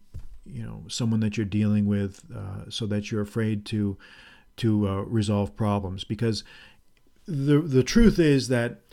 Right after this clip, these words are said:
lawyering is the art of compromise. In many ways, it's the art of compromise. You have to, you, this idea, like, like they sh-, present on television, where everything you just fight it out to the death, and, uh, that's, that's not how things are done. Yes,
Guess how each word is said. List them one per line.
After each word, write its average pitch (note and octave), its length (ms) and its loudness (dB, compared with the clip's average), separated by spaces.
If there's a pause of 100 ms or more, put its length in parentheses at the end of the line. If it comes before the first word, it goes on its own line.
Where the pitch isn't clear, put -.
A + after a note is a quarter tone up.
(260)
lawyering B2 800 4 (380)
is B2+ 260 6
the C3+ 120 4
art C#3 320 4
of B2+ 180 2
compromise. G#2+ 840 0
In A#2+ 100 0
many B2 180 2
ways, B2 240 2
it's A2 120 -6
the B2+ 80 2
art B2 120 4
of B2 100 -2
compromise. A#2 580 -2
You C3+ 80 2
have C3+ 280 -2
to, C#3 140 0 (240)
you, D#3 160 -2 (120)
this F3 200 6
idea, F3 460 8
like, D3 320 4
like C3+ 160 4
they C3+ 160 6
sh-, - 180 -2
present C#3 380 4
on A#2+ 160 2
television, A#2 560 0
where G#2+ 120 -2
everything B2+ 380 2
you A2 140 2
just A2 160 -2
fight A#2+ 240 0
it A#2 80 2
out A2+ 160 2
to G#2+ 80 -10
the A2+ 80 0
death, A2+ 400 0
and, F2+ 160 -6 (340)
uh, A2+ 140 -10
that's, D3 320 0
that's D#3 360 2
not D#3+ 220 2
how C#3+ 140 2
things C3 260 -2
are A#2+ 60 -6
done. A2 200 2
Yes, F3+ 360 4